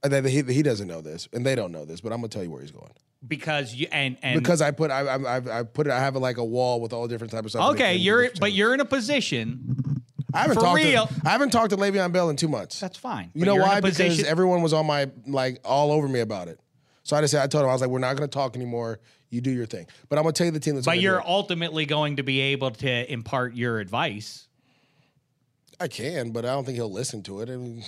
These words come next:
Speaker 1: <laughs>
Speaker 2: Okay, let's go. So listen,
Speaker 1: Jets.
Speaker 2: you're, you're the Jets.
Speaker 1: J E T S, Jets,
Speaker 2: All right,
Speaker 1: Jets.
Speaker 2: that makes perfect
Speaker 1: And I'm
Speaker 2: sense
Speaker 1: gonna
Speaker 2: to
Speaker 1: tell
Speaker 2: me.
Speaker 1: you why. I caught wind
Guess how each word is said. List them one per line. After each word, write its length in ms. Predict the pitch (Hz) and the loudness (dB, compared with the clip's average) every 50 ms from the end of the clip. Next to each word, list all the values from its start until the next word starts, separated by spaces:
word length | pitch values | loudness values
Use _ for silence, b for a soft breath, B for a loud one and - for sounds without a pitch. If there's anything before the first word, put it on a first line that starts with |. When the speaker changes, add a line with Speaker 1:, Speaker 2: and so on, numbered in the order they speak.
| - - 95 | -16 -16 -16
Speaker 1:
<laughs> 200 | - 113 - - | -18 -16 -8 -6
Speaker 2:
Okay, 380 | 240 302 - 320 262 262 269 254 - _ | -4 -2 0 0 0 0 -2 -6 -10 _
let's 280 | 202 160 170 185 - - | -2 -2 -2 -2 -2 0
go. 240 | - 214 208 208 170 | 0 0 2 0 0
So 240 | - - 208 214 | 0 0 0 0
listen, 440 | 208 208 220 226 220 202 - 117 98 101 | 0 -2 -2 -2 0 0 -2 -4 -4 0
Speaker 1:
Jets. 520 | 120 151 170 190 202 - - - - - - _ | 2 2 2 2 2 0 -2 -2 -4 -8 -14 _
Speaker 2:
you're, 200 | - 139 170 190 208 | -4 0 2 2 2
you're 100 | 208 208 - _ _ _ _ _ _ | 0 -4 -10 _ _ _ _ _ _
the 100 | - 175 | 0 0
Jets. 640 | 165 - 220 220 180 113 - - - - - - b b b b b b _ _ _ _ | 2 2 2 2 2 0 -2 -8 -12 -14 -14 -16 b b b b b b _ _ _ _
Speaker 1:
J 120 | - - - - - - _ _ | -14 -14 -14 -14 -16 -20 _ _
E 220 | - - - - _ _ | -20 -20 -20 -20 _ _
T 260 | - - - - - - - - | -12 -12 -12 -12 -16 -20 -20 -18
S, 160 | - - - | -14 -12 -12
Jets, 440 | - - - - - - - - - | -10 -12 -12 -14 -18 -16 -14 -14 -14
Speaker 2:
All 60 | - 214 | -14 -14
right, 100 | 240 220 | -14 -14
Speaker 1:
Jets. 120 | 214 - - | -14 -12 -12
Speaker 2:
that 80 | 147 | -10
makes 200 | 160 165 180 170 | -10 -10 -10 -10
perfect 400 | - - 190 208 202 - 208 202 | -8 -8 -8 -8 -6 -6 -6 -4
Speaker 1:
And 100 | - 208 | 0 0
I'm 100 | 151 147 | 0 2
Speaker 2:
sense 20 | 156 | 2
Speaker 1:
gonna 80 | 156 | 0
Speaker 2:
to 60 | 151 - | 2 2
Speaker 1:
tell 120 | 165 160 | 2 2
Speaker 2:
me. 60 | 156 | 2
Speaker 1:
you 80 | 156 151 | 2 2
why. 300 | 147 147 131 107 87 - - _ _ _ _ b b b b b b b b b b b _ | 2 2 2 0 -2 -8 -14 _ _ _ _ b b b b b b b b b b b _
I 160 | - 120 120 | -4 -4 -4
caught 260 | - - 139 156 185 | -2 0 0 0 0
wind 440 | 185 175 175 156 123 110 107 107 107 | 2 2 0 0 0 -2 -4 -8 -12